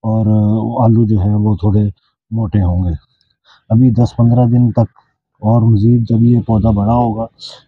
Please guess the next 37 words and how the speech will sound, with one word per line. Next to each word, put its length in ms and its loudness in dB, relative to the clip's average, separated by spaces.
इसको 220 -4
मज़ीद 440 0
खाद 200 -2
की 280 -2
ज़रूरत 320 0
होगी, 280 -2
तो 80 0
फिर 280 0
भी 220 0
इसमें 360 0
जितना 320 0
एरिया 320 0
रह 200 0
गया 240 0
इसको 260 -4
मट्टी 300 0
के 120 0
साथ 220 -2
फिल 140 -2
कर 200 -2
दूंगा, 320 2
ताकि 360 -4
पौधे 300 0
जो 120 0
हैं 160 2
वो 320 0
अच्छी 260 -2
नशो 460 0
नुमा 300 2
पाएँ 340 0
और 420 2
आलू 200 2
का 120 -2
size 320 0
जो 140 -2
है 160 -2
वो 240 -4